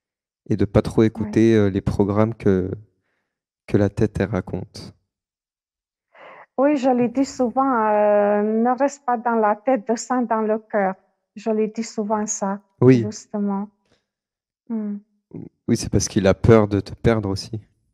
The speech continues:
Speaker 1: parce qu'il t'aime beaucoup.
Speaker 2: Ah. Bon, euh, une fois, quand Sébastien a dit vis-à-vis des vies parallèles, là, ça m'est venu soudain une vision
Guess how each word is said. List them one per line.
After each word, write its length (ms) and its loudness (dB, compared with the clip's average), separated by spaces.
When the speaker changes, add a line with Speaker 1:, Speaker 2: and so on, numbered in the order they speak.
Speaker 1:
parce 120 -20
qu'il 140 -4
t'aime 280 -4
beaucoup. 320 -6
Speaker 2:
Ah. 400 -8
Bon, 500 4
euh, 460 2
une 220 2
fois, 640 0
quand 200 -2
Sébastien 840 -2
a 140 0
dit 340 -2
vis-à-vis 500 0
des 180 2
vies 180 0
parallèles, 800 0
là, 260 2
ça 200 -2
m'est 200 0
venu 480 0
soudain 760 -2
une 200 0
vision 720 -2